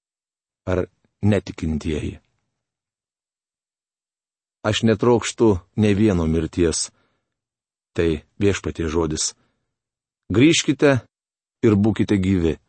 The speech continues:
Ezechielio knygos aštuonioliktos skyriaus trisdešimt antra eilutė. Čia kalbama apie fizinę mirtį. Žmogaus mirtis neteikia Dievui džiaugsmo.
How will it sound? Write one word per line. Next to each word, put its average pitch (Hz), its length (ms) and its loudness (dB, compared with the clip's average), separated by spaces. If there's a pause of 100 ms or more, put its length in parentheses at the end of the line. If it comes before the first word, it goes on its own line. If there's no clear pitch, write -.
(1000)
Ezechielio 82 560 -2
knygos 82 520 -2
aštuonioliktos 85 840 -4
skyriaus 101 480 -2
trisdešimt 85 720 -2
antra 82 520 -4 (240)
eilutė. 78 640 -4 (1600)
Čia 107 100 -2
kalbama 90 480 2
apie 85 300 0 (240)
fizinę 85 400 -2
mirtį. 80 460 -4 (1500)
Žmogaus 127 480 4
mirtis 127 560 0
neteikia 123 560 0
Dievui 78 340 -2
džiaugsmo. 76 560 -4